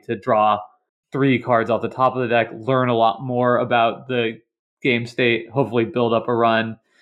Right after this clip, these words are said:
in my hand for something else that I do want to score."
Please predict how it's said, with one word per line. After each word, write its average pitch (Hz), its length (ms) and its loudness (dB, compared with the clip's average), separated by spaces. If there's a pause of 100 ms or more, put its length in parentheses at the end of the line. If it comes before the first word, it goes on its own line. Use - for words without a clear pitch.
(140)
in 127 120 -4
my 110 280 0 (180)
hand 127 540 0 (260)
for 120 140 -4
something 110 340 -6
else 110 220 -4
that 110 100 -2
I 107 100 -2 (140)
do 190 160 0
want 143 220 2
to 123 40 -2
score." 117 500 -4